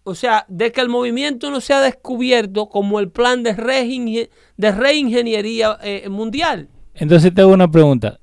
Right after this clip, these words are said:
Speaker 2: Dos mil nueve me dijiste, ¿no?
Speaker 1: Sí.
Speaker 2: Entonces en ese tiempo ya, eh,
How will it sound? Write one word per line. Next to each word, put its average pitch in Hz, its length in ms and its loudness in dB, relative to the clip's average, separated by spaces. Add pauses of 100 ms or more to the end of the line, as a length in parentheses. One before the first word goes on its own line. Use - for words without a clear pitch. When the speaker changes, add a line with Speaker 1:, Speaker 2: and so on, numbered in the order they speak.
Speaker 2:
Dos 139 240 2
mil 180 500 2 (100)
nueve 143 260 4
me 123 120 2
dijiste, 107 320 -2
¿no? 135 220 -2
Speaker 1:
Sí. 165 520 -10
Speaker 2:
Entonces 110 240 -4
en 113 80 0
ese 135 180 4
tiempo 165 500 4 (120)
ya, 123 380 -2
eh, 123 40 -10